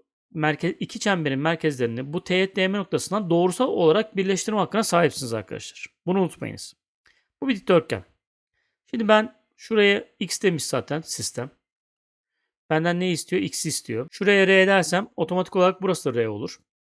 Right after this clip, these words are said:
Dört artı R'nin altı olmasından R ne gelir buradan? İki. Yani burası iki olacak, burası da iki olacak. Sonrasında ben direkt olarak şuradan dikkat ederseniz şurayla birleştirdiğimde buranın merkez olması gerekiyor. Yani şurası üçe üç olarak ayrılacak.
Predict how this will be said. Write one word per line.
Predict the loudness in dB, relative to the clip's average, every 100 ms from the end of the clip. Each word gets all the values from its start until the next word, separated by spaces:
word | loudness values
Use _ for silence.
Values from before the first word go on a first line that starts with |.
| _ 6
Dört | 6 6 2
artı | 2 0 0
R'nin | 2 0 -4
altı | 4 4 4 0
olmasından | 0 -2 -2 0 0 0 -8 0
R | 2 4
ne | 2
gelir | 0 -2 -2
buradan? | -2 -4 -4
İki. | -10 -8 -10 _ _ _ _ -4
Yani | -2 0
burası | -2 -4
iki | -10 -4
olacak, | -2 0 -4 -4
burası | -2 -2 -2
da |
iki | -10 -8
olacak. | -6 -4 -4 -6 _ _ _ _ _
Sonrasında | -2 0 0 2 2 2 -4 -2
ben | -2 -2 -6
direkt | -4 -2
olarak | 0 0 -2 -4
şuradan | -6 -2 -2 -4 -12
dikkat | -4 0
ederseniz | 2 2 -2 -8 -8
şurayla | -4 -2 -2
birleştirdiğimde | -2 -4 -2 -6 -6 -4 -4 -4 _ _ _ _ _
buranın | 0 2 2
merkez | 4 4 4 2
olması | 2 0 -6 -4
gerekiyor. | -6 -6 -10 -12 -4
Yani | -2 -2 -4 -14 _ _
şurası | -4 -2 -2 -6
üçe | -8 -2 0 -2 -6 _
üç | -4 0
olarak | 2 2 -2
ayrılacak. | -2 -2 -2 -4 -4 -4